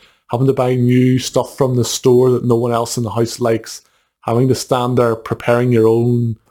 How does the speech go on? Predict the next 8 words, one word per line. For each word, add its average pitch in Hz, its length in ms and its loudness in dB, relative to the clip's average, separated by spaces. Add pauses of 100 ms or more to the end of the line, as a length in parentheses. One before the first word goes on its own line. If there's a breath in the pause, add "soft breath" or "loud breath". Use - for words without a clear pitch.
fat - 200 -6
loss 127 300 0
meals. 120 560 0 (540)
Let's 190 200 -4
try - 140 -2
and 131 120 -2
make 120 200 0
this - 240 -2